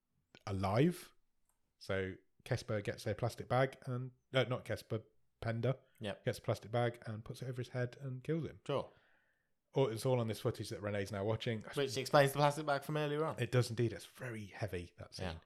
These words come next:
Speaker 1: Very, like, dark and deep. It was a tou-, it was a tough watch, that scene. I'm not gonna lie. It was, like,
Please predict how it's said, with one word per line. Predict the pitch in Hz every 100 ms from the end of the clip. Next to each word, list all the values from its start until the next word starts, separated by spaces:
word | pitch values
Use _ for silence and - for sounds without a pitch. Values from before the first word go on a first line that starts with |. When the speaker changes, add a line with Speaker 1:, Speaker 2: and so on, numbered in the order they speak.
| - _ _
Speaker 1:
Very, | - 101 95
like, | 92 90 - _
dark | 101 87 90 - -
and | 98 90
deep. | 87 85 - _ _ _ _ _
It | 101
was | 95
a | 120
tou-, | 156
it | 151
was | 156
a | 185
tough | 233 -
watch, | 151 -
that | 101 -
scene. | 113
I'm | 117
not | 127 107
gonna | 92
lie. | 98 113
It | 104
was, | 107
like, | 120 110